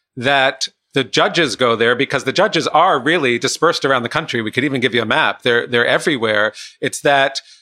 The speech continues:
what happens there catches the kind of zeitgeist or the enthusiasm. So the second year after the Beard Awards, we created New York City as its own, before my time, we,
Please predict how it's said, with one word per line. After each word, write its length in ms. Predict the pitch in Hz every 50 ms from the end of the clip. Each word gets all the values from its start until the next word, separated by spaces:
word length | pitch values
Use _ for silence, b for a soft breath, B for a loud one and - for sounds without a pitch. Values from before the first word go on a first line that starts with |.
| B _
what 120 | 131 131
happens 500 | - - - 208 208 208 196 175 147 -
there 380 | 135 127 123 123 120 120 120 123
catches 560 | - - - 151 147 143 - - 143 127 -
the 120 | 127 131
kind 240 | 127 - 127 131 120
of 100 | 127 113
zeitgeist 720 | 104 101 131 170 104 101 - 131 120 110 110 107 - - 131
or 100 | 123 117
the 120 | 123 123
enthusiasm. 840 | 120 113 - 170 214 214 - 147 120 107 110 107 104 117 107 104 101
So 420 | - 160 151 147 139 139 127 B B B B B B B B _ _ _ -
the 100 | 151 147
second 360 | - - 220 220 214 202 180
year 140 | 170 170 156
after 160 | - - 151
the 80 | 131
Beard 180 | 135 143 147 143
Awards, 240 | 135 127 127 120 110
we 100 | 127 127
created 380 | - - 147 143 139 131 117
New 60 | 120 139
York 160 | 135 123 -
City 300 | - 147 147 143 131 120
as 100 | 117 113
its 160 | 123 120 -
own, 160 | 127 120 120 117
before 260 | 127 117 - 143 127
my 120 | 120 117
time, 260 | 110 - 113 113 110
we, 120 | 113 120